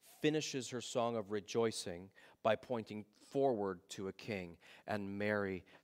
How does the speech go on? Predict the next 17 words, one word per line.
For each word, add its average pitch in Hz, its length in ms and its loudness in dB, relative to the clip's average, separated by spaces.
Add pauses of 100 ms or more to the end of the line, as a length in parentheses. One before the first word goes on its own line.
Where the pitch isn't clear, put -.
(200)
finishes 117 480 0
her 117 140 -8
song 98 520 -2
of 98 160 -8
rejoicing 92 640 -4 (300)
by 104 120 4
pointing 95 440 -6 (120)
backward 92 580 2 (340)
to 120 120 -6
the 95 100 -6
fu-, - 360 -2
fu-, 113 220 -6
fulfilled 101 680 -2
promises 90 560 -6
of 85 100 -16
God. - 280 -10 (2500)
Why? 92 340 0